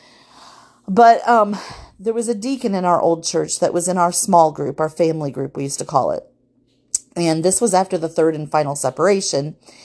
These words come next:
My ex-husband, unbeknownst to me at the time, I discovered later through the advice, the accurate and godly advice of our church finance person, um, later,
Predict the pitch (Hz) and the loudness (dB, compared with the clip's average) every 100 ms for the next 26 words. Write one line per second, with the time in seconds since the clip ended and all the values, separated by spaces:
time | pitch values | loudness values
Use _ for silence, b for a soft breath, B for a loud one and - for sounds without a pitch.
0 | B B B 190 196 - 247 - 226 180 | B B B 0 2 2 2 0 0 0
1 | 165 170 190 165 196 190 180 185 - - | 2 0 0 -2 0 0 -2 -4 -6 -4
2 | 202 202 202 233 202 165 165 160 170 - | -2 -2 -2 -2 0 0 0 0 -2 0
3 | 175 175 190 170 175 170 160 160 160 165 | 0 0 -4 0 0 2 -2 -4 -8 -10
4 | 170 165 160 160 165 - 160 151 165 160 | -8 -8 -6 -6 -6 -6 -8 2 4 4
5 | 147 160 - - 156 160 147 - 143 - | 2 -4 -10 -10 -2 -2 -2 -14 -18 -20
6 | _ _ - - 170 185 190 160 - 151 | _ _ -10 -2 -2 -2 0 0 0 -4
7 | 156 151 170 170 147 139 143 139 135 135 | 0 4 4 4 -4 -4 -6 0 2 2
8 | 170 - - b b b b b 156 160 | -2 -10 -12 b b b b b 2 4
9 | 156 - 160 160 - 175 165 - - 190 | 4 2 0 0 -2 -2 -2 -6 -2 0
10 | 196 135 143 - - 104 - 135 170 196 | 0 -4 -8 -6 -6 -4 -6 -8 -10 -12
11 | b b b b b _ 156 151 143 143 | b b b b b _ 0 2 0 -4
12 | 170 196 196 143 160 | 2 2 4 0 -2